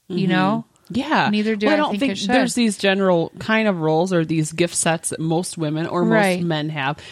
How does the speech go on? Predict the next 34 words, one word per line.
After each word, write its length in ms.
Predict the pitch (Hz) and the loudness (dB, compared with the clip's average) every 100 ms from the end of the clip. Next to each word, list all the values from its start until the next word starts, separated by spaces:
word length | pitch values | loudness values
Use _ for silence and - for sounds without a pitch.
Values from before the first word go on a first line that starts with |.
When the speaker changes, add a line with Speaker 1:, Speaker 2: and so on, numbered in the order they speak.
| - | -6
Speaker 2:
but 120 | 190 | 0
that 120 | 220 185 | 0 0
doesn't 240 | 208 196 | -2 0
mean 100 | 185 | 0
that 120 | 170 | 2
it 20 | 156 | 2
always 200 | 156 156 | 0 -2
has 140 | 147 | -8
to 100 | 147 | -10
fit 200 | - - | -10 -10
together 320 | - 143 170 | -6 -4 -2
that 140 | 165 - | -4 -6
way. 240 | - 160 - - | -8 -10 -12 -2
You 120 | 220 | 2
know? 40 | 285 | 4
Speaker 1:
Yeah. 160 | 311 190 | 2 2
Speaker 2:
And 80 | 202 | 2
I 80 | 208 | 2
know 120 | 277 | 2
we've 280 | 214 233 320 | 2 2 0
seen 240 | - 160 | 0 0
that. 200 | 117 147 185 | -2 -4 -2
Like 140 | 190 | -2
you 80 | 214 | 0
were 80 | 247 | 0
saying, 260 | - 160 | 0 0
we 140 | 165 185 | 0 0
grew 180 | 180 175 | 0 0
up 100 | - | -2
super 360 | - 175 190 | -4 -2 -2
traditional. 640 | 196 208 165 - 160 165 185 | -4 -2 -2 -2 -4 -6 -6
Speaker 1:
Yeah. 380 | 208 202 180 180 | -2 0 0 -2
Speaker 2:
Like, 360 | - 147 - - _ _ - | -4 -2 -4 -14 _ _ -2
in, 220 | 180 170 | -2 -2